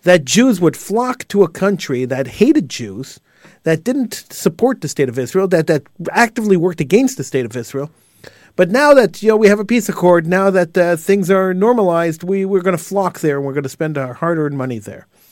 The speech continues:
It just shocks me when people do that. Now, one million Israelis have visited the United Arab Emirates since the signing of the Abraham Accords in twenty twenty. The Jewish News reports in, in, um, in Jerusalem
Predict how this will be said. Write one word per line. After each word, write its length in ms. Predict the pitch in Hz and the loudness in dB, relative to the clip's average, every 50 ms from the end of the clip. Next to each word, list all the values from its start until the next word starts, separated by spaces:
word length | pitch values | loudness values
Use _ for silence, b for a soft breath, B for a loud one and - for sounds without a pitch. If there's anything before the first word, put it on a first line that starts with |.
| _ - | _ -20
It 420 | - _ _ _ _ _ _ - | -20 _ _ _ _ _ _ -8
just 220 | - 196 - - - | -6 -4 -4 -2 0
shocks 320 | - 190 180 170 - - | 0 0 -2 -2 -4 -4
me 60 | 175 | -4
when 140 | 156 147 127 | -4 -4 -6
people 240 | - 160 143 127 117 | -6 -10 -10 -10 -8
do 180 | 120 147 151 | -6 -6 -6
that. 340 | 127 123 - - - - - _ _ _ _ _ _ _ _ _ _ _ _ _ _ _ _ _ _ _ _ _ - B B B B B | -4 -6 -10 -12 -14 -20 -20 _ _ _ _ _ _ _ _ _ _ _ _ _ _ _ _ _ _ _ _ _ -20 B B B B B
Now, 140 | 156 160 165 | -2 0 2
one 200 | 180 240 285 269 | 2 2 4 6
million 280 | 247 233 220 196 180 | 6 6 6 4 2
Israelis 680 | 170 151 175 156 123 147 190 233 254 240 202 185 165 175 | 0 -4 -6 -4 0 4 4 4 4 4 2 0 0 -2
have 140 | 160 139 | -4 0
visited 300 | 135 190 202 196 190 151 | 2 2 2 2 0 0
the 60 | 143 156 | 0 -2
United 260 | 143 151 147 139 139 | -2 0 -2 -2 -2
Arab 200 | 135 135 131 139 | -4 -4 -4 -4
Emirates 280 | 147 160 180 175 165 | -4 -2 -4 -4 -6
since 260 | - - 139 117 - - | -6 -8 -10 -10 -10 -12
the 320 | - 127 120 117 113 - b b b b b b | -12 -10 -10 -10 -12 -14 b b b b b b
signing 300 | - - 170 165 156 135 | -6 -4 -2 0 -2 -2
of 60 | 123 | -2
the 80 | 143 | -2
Abraham 220 | 151 143 139 156 143 | -4 -4 -4 -6 -6
Accords 280 | 123 - 147 143 - | -4 -2 -4 -4 -4
in 60 | 135 113 | -6 -10
twenty 220 | - 139 123 113 | -10 -10 -10 -10
twenty. 360 | - - 165 175 180 190 185 185 b b b b b b b b b b b b b 139 | -10 -8 -6 -4 -4 -4 -6 -8 b b b b b b b b b b b b b -8
The 160 | 131 131 123 | -6 -6 -6
Jewish 400 | 113 117 127 185 196 175 - - | -6 -2 0 2 2 2 0 0
News 260 | 170 208 240 180 170 | 0 0 0 0 -2
reports 600 | 151 - - - 147 156 185 196 196 - - - | -4 -6 -6 -6 -4 -4 -4 -4 -4 -8 -14 -14
in, 640 | - - - 156 151 151 151 147 143 143 139 135 - _ _ _ _ | -14 -12 -8 -6 -4 -4 -2 -2 -2 -4 -4 -8 -14 _ _ _ _
in, 380 | - - 156 143 143 139 131 | -14 -10 -8 -8 -8 -8 -8
um, 360 | 127 123 123 120 120 117 117 - _ _ _ - | -8 -10 -10 -10 -12 -12 -14 -16 _ _ _ -14
in 140 | 135 131 | -12 -12
Jerusalem 680 | 120 135 156 214 220 202 - 151 131 123 135 156 160 | -8 -4 -2 -2 -2 -2 -4 -4 -6 -6 -6 -10 -12